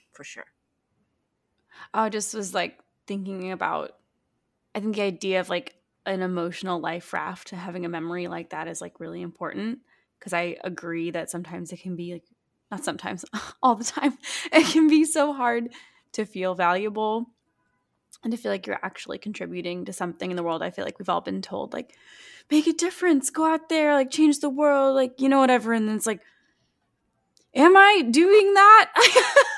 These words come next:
Speaker 2: Like, I don't think so. <laughs> Not really. Even in a micro level, I'm like, "I d-, I don't know. I,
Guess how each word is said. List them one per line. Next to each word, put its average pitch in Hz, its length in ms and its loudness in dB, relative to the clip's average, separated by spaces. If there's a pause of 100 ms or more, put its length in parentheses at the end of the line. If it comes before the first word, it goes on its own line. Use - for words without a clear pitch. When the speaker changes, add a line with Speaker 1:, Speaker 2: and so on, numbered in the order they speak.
(240)
Speaker 2:
Like, 392 220 0 (100)
I 349 180 4
don't 370 400 -2 (180)
think 339 240 0
so. - 300 4 (460)
<laughs> - 200 -8
Not - 500 4 (120)
really. 262 640 0 (320)
Even 277 320 2
in 269 120 4
a 262 40 2
micro 294 560 4
level, 196 340 2
I'm 226 120 -2
like, 196 220 -4 (180)
"I 185 140 2
d-, 202 200 -4 (160)
I 202 80 2
don't 175 340 -4
know. 160 360 -2
I, 170 180 -6